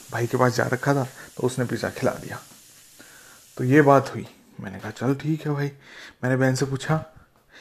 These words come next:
कि, "बच्चा, तेरे को मैंने पिज़्ज़ा खिला दिया ना?" तो उसका नॉर्मल सा वो था कि पिज़्ज़ा तो हम ऐसे ही खा लेते हैं। मैंने कहा, "आज तक खाया नहीं है कभी, लेकिन बस अपने आप को सेटिस्फाई करने के लिए कि नहीं,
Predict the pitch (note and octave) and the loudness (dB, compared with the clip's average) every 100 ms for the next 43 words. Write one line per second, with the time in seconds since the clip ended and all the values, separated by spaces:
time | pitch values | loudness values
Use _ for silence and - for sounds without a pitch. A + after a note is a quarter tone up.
0 | - _ _ C3 C3 B2+ D3 C#3+ C#3+ C3 | -20 _ _ -6 -2 4 4 6 2 2
1 | C#3 C3+ D3 D#3 - _ _ _ - - | 2 2 0 -2 -6 _ _ _ -18 -16
2 | - - C#3 C3+ C3+ A#2+ C3+ D3+ D#3+ - | -14 -2 0 2 4 4 4 0 -2 -8
3 | - _ - - - - F3+ E3+ E3+ D#3+ | -20 _ -20 -20 -20 -6 -2 0 2 2
4 | D3+ C#3+ C#3+ C#3+ C#3+ C3+ C3 - G#2+ - | 4 4 4 2 6 6 6 0 -12 -14
5 | _ - _ _ _ _ - - - - | _ -20 _ _ _ _ -20 -20 -20 -20
6 | _ - - B2+ C#3 B2+ C3 B2+ B2 A#2+ | _ -20 -16 -2 2 6 6 4 0 0
7 | B2+ B2 A#2+ C3 - A#2+ A2 - - A#2 | 4 4 4 0 2 0 0 -6 -14 -16
8 | - B2+ C3+ D3 C#3+ C#3 - - - A#2+ | -8 -6 -4 -2 0 0 0 0 -2 0
9 | C3+ D#3 E3 D#3+ D3 C#3 - - C3 C3 | 2 4 4 6 4 4 0 -8 -4 -2
10 | B2+ C#3+ - C3 C#3+ C#3 C3 C3+ C3+ A#2+ | 6 6 6 0 4 4 4 2 2 0
11 | A#2+ B2+ B2 B2 A#2+ A#2+ C3 C3+ C#3+ C3+ | 4 4 4 2 0 0 0 2 2 4
12 | B2+ | 4